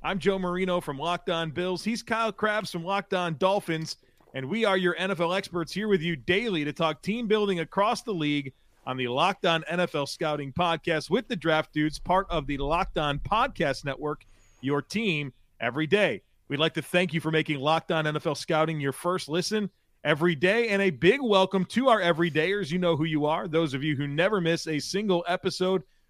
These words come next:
we appreciate you being here very, very much. Today's episode is brought to you by Ultimate Football G M. If you've ever dreamed of becoming an N F L G M and managing your football franchise, then this game is definitely for you.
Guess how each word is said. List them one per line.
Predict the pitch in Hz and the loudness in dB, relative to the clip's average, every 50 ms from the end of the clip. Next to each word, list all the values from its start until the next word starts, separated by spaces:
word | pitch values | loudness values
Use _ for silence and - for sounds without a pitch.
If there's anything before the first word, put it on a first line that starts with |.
| _ _ - | _ _ -6
we | 131 131 | -4 -4
appreciate | 127 120 - 151 151 156 - - 143 147 143 131 | -4 -4 -4 -6 -6 -6 -6 -4 -4 -4 -4 -4
you | 123 135 131 | -4 -6 -6
being | 113 - 143 156 165 165 156 | -6 -4 -2 -2 0 0 -2
here | 131 127 135 135 135 135 127 - _ _ _ _ _ - | -2 -2 0 2 2 2 0 -2 _ _ _ _ _ -8
very, | 110 135 143 143 143 143 139 | 0 2 2 4 4 2 0
very | 123 135 135 135 139 143 | 0 0 0 0 0 0
much. | 139 147 185 196 170 - - - - - - _ _ _ _ _ - | 2 6 6 6 6 4 0 -8 -10 -10 -14 _ _ _ _ _ -6
Today's | - 151 156 143 151 | 0 2 2 4 4
episode | 175 170 180 143 - 175 170 165 | 2 0 0 2 4 4 6 8
is | 196 208 139 | 6 4 4
brought | - 185 175 180 170 - | 4 4 4 4 4 2
to | 180 | 0
you | 170 | 2
by | 160 160 | 4 4
Ultimate | 160 175 190 190 - 165 170 156 | 6 6 4 2 2 -2 -4 0
Football | - 190 185 - 190 180 175 | 0 0 0 2 4 4 4
G | 160 127 156 156 160 | 4 2 0 2 2
M. | 180 214 214 | 2 2 2
If | 175 - - | 0 0 2
you've | 196 214 170 | 2 2 4
ever | 190 185 170 170 165 | 4 4 4 4 0
dreamed | 151 127 147 170 196 202 165 | 0 0 0 0 0 2 0
of | 143 | 2
becoming | 127 156 147 - 170 180 190 185 | 2 0 0 2 2 2 2 2
an | 170 160 | 0 0
N | 165 165 | 0 0
F | 156 - | 0 2
L | 160 151 151 | 2 0 0
G | 123 147 143 147 | 0 -2 -2 -2
M | 160 180 175 | 0 -2 -2
and | 151 143 | -2 -2
managing | 151 156 180 208 214 170 160 160 | -2 -2 0 0 0 0 -2 -2
your | 151 139 | -4 -2
football | - 165 156 - - 135 131 | -2 -2 -2 0 2 2 2
franchise, | - - 180 190 208 196 - 208 202 190 165 | 2 2 0 -2 -2 0 0 2 2 2 2
then | 139 202 220 226 190 _ _ _ _ - | 2 2 0 0 -2 _ _ _ _ 2
this | - 190 196 | 4 4 4
game | - - 196 202 196 | 6 4 2 4 4
is | 175 - | 0 0
definitely | - 185 180 175 - 185 185 185 | 2 2 2 2 2 0 -2 -2
for | - - 180 | 0 0 0
you. | 185 226 226 143 - | 2 4 4 2 2